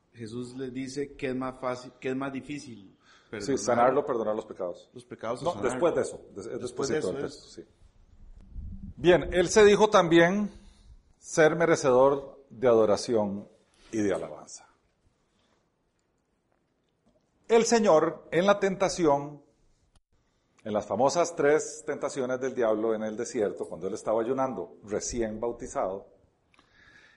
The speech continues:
Speaker 2: él le había dicho al diablo, "Al Señor tu Dios adorarás y solo a él servirás".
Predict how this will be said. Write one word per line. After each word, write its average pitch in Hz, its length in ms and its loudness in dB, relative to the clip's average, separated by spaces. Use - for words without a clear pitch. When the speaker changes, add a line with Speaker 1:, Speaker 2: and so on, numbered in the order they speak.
Speaker 2:
él 160 200 6
le 180 100 6
había 165 220 6
dicho 156 580 0
al 127 180 0
diablo, 92 460 2
"Al 110 200 2
Señor 117 440 -2
tu 180 160 2
Dios 180 260 4
adorarás 135 840 0
y 104 80 -10
solo 120 340 2
a 104 80 4
él 98 140 0
servirás". - 800 -14